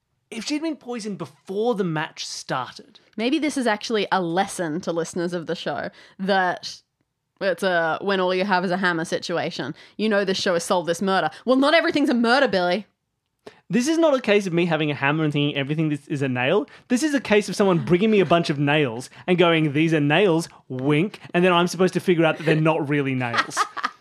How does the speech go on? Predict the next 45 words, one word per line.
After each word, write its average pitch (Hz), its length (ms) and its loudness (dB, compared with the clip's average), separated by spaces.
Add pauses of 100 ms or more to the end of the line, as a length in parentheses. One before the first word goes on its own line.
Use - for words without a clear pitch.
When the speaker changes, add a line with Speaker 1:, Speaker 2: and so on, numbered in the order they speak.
(380)
Speaker 1:
That's, 220 340 4
that's 285 320 2
the 240 100 -4
situation 151 640 0
here. 120 440 -4
Speaker 2:
Wait, - 140 0
if 370 80 -2
someone 440 200 2
brought 508 180 4
you 415 80 2
a - 20 0
box 277 240 0
of 233 100 -2
nails 240 240 0
and 214 100 -4
said, 185 300 -2
"These 185 300 -4
are 170 80 -2
nails, 170 580 -2 (100)
wink," 175 460 -4 (1080)
you'd 226 280 -2
take - 260 0
their 214 120 4
word 226 240 2
for 392 180 2
it 415 100 -2
that 269 100 0
those 233 180 2
were 254 100 2
nails? 185 280 0 (100)
Speaker 1:
I 247 140 4
trust - 420 0
people. 202 460 -2 (240)
I 214 80 6
assume 233 280 0
they're 240 120 4
winking 170 340 2
at 175 140 0
me 220 100 -2
'cause 247 140 -8
they 294 80 0
find 165 240 0
me 226 100 4
attractive. - 720 -2
<laughs> - 60 -18